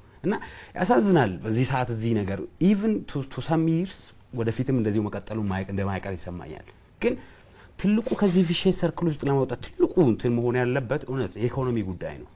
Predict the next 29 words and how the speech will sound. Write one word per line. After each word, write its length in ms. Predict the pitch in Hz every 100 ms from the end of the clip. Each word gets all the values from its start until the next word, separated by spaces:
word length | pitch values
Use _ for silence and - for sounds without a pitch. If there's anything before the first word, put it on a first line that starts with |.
| - - - - -
የኢኮኖሚ 380 | 147 190 202 202
ጉዳይ 300 | 185 180 190
እና 140 | 185 180
የማንነት 480 | 160 143 147 151 131
ጉዳይ 320 | 139 135 135
በተወሰነ 420 | - 120 127 - 127
መልኩ 200 | 120 -
እንደሚ-፣ 300 | 110 104 104
እንዴት 260 | 104 104 120
እንደሚመጋገብ 760 | 107 101 98 98 101 101 95 98 -
ገረሱ 240 | 98 95 98
አስቀምጦታል። 640 | 92 - 98 95 113 -
እሱ 140 | 92 -
ላይ 120 | 110
መርገም 300 | 101 92 92
አልፈልግም። 520 | 85 85 - - - - - - - - - - - - - -
የኢኮኖሚውን 720 | 220 233 - 240 240 240 226
ጉዳይ 320 | 202 175 185
ለማምጣት 600 | 175 170 165 165 117 127
እንዴት 380 | 160 160 151 143
ነው 120 | 131
መሄድ 260 | 117 101 98
ያለብን? 440 | 85 76 - - - - - - _ _ - _ _ _ _ -
ትልቁ 320 | 233 262 269 233
ነገር 240 | 220 190 185
ምንድን 240 | 190 165
ነው? 80 | 156
ሶሊዳሪቲ። 640 | - 139 120 117 110 95 - - - - - - -
ኢኮኖሚ 360 | 139 196 208